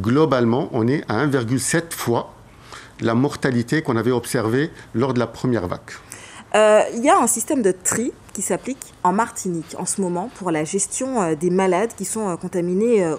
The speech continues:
Speaker 2: au covid dix-neuf. Est-ce qu'on en est là, chez nous, à trier nos malades ?
Speaker 1: Alors,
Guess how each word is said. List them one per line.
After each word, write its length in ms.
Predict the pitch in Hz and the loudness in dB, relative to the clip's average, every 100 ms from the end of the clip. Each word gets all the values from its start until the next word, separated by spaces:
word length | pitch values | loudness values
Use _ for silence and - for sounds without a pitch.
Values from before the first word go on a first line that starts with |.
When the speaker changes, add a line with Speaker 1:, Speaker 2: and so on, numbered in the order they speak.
| - | -4
Speaker 2:
au 60 | |
covid 340 | 185 254 233 220 | -4 -6 -6 -6
dix-neuf. 440 | 196 175 165 165 | -4 -2 -4 -4
Est-ce 120 | - - | -6 -6
qu'on 180 | 269 | -4
en 140 | 254 202 | 0 0
est 100 | 170 | 2
là, 240 | 165 175 - | 0 -2 -8
chez 180 | - 185 | -4 -2
nous, 220 | 170 185 - | -2 -6 -6
à 100 | 170 | -6
trier 320 | - 220 208 | -4 0 0
nos 100 | 208 | 2
malades ? 340 | 185 156 147 - - - - - - | 0 -2 -4 -10 -16 -14 -14 -14 -12
Speaker 1:
Alors, 140 | 82 | -12